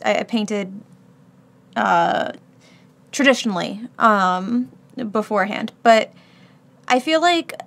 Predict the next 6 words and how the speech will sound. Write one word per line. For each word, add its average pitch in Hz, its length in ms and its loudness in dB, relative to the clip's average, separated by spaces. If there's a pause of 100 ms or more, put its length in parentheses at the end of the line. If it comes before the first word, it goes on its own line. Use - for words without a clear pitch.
(300)
I 254 140 6
get 254 540 -2
the 240 580 2 (640)
most 240 560 6
learning 220 480 0
experience 330 1000 -4